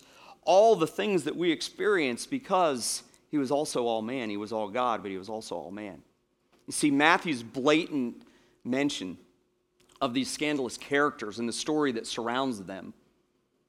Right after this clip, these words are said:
um, lends credibility and believability to the story of Jesus. So if you're here today and you've been a doubter, uh, allow God, allow the Holy Spirit to, to begin to speak to you about the fact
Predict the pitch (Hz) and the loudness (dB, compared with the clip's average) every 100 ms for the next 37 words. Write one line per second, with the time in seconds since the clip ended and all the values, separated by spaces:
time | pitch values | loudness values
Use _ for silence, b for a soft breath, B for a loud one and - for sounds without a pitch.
0 | - 107 98 85 - _ _ _ _ - | -16 -12 -12 -14 -18 _ _ _ _ -4
1 | 135 123 - 139 110 104 113 101 95 98 | -2 -2 -4 -4 -2 -2 -2 -4 -6 -8
2 | 110 110 95 101 104 85 90 _ _ _ | -8 -8 -8 -8 -8 -10 -16 _ _ _
3 | - 92 - 117 104 - - _ _ _ | -14 -12 -10 -10 -12 -16 -20 _ _ _
4 | _ - - 95 - - - - - _ | _ -14 -10 -12 -14 -14 -12 -12 -14 _
5 | _ _ _ _ _ - 107 156 139 123 | _ _ _ _ _ -14 -4 0 0 2
6 | 151 143 127 131 117 131 123 131 110 85 | 2 4 2 2 0 -2 -2 -4 -4 -8
7 | 95 - 110 131 - - - _ _ _ | -14 -6 -2 -2 -4 -14 -20 _ _ _
8 | _ _ _ _ _ _ _ - - 117 | _ _ _ _ _ _ _ -14 -8 2
9 | 143 160 131 139 143 113 123 135 117 123 | 6 6 6 6 6 4 2 2 0 -2
10 | - 139 104 - 104 - 98 107 104 127 | -4 -8 -8 -8 -8 -8 -14 -10 -6 -4
11 | 110 - 131 127 - 107 135 117 107 107 | -4 -6 -10 -10 -10 -4 -2 -2 -2 -4
12 | - - 123 113 | -4 -4 -2 -2